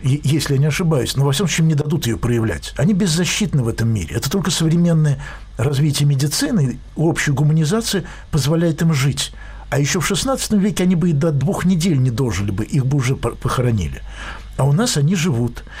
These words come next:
Хотя какой от них прок, как сказал бы кот Матроскин. И все-таки вот то, что мы считаем частью человеческой природы —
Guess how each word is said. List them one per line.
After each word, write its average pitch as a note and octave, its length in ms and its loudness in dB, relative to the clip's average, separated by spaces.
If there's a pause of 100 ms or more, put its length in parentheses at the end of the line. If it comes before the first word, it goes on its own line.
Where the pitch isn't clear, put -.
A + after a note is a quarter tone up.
(220)
Хотя F#3+ 520 0 (480)
какой F3+ 280 0
от B2+ 80 -4
них A#2+ 160 0
прок, C3 260 0
как - 160 -2
сказал G#2+ 340 0
бы F#2 140 -2 (280)
кот G#2+ 200 0
Матроскин. A2+ 560 -2 (460)
И G#3+ 80 0
все-таки C3+ 520 -2 (140)
вот F3+ 200 -2 (180)
то, A#3 100 0
что - 180 -2
мы F3 140 2
считаем D#3 380 0
частью D3+ 360 -2
человеческой A2+ 520 0
природы — G2+ 460 -2